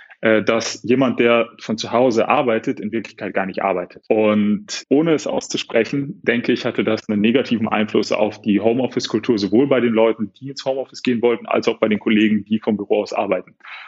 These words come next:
Und ich denke, da hat die Gesellschaft als Ganzes einen, gerade einen Riesenschritt getan in Richtung von überall arbeiten können,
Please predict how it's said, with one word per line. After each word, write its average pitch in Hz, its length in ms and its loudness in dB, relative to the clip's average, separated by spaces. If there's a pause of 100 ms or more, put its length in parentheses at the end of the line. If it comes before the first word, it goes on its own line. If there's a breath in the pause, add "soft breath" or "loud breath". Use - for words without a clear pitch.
Und - 100 0
ich 104 100 -2
denke, 113 260 2
da 110 200 0
hat - 260 -2
die 104 440 2
Gesellschaft 107 640 -2
als - 380 -4 (320 loud breath)
Ganzes 123 520 -2
einen, 104 360 -2
gerade 101 380 0
einen 98 180 -2
Riesenschritt 127 560 -2
getan 110 520 0
in 127 200 2
Richtung 110 560 2 (420 loud breath)
von 110 220 2
überall 110 420 2
arbeiten 107 420 2
können, 107 520 0